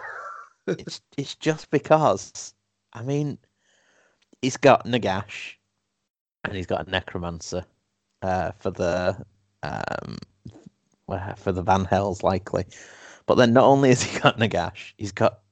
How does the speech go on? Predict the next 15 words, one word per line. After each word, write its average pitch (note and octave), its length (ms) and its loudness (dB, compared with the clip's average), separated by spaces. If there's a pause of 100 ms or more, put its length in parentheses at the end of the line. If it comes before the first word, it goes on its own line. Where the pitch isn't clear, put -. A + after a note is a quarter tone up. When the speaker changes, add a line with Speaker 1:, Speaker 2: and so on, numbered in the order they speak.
(100)
Speaker 2:
sixty - 580 -4
Grimghast G2 580 0
Reapers G#2+ 520 -4 (540)
and B2 180 4
the G2+ 80 4
Portal. F#2+ 520 0 (560)
So, G#2+ 440 4 (640)
I A#2+ 80 -4
mean, A#2+ 160 -2
this C3+ 200 0
is C3 140 0
just, - 440 -2 (120)
this C#3+ 220 -10
is C#3 140 -4
just - 340 -6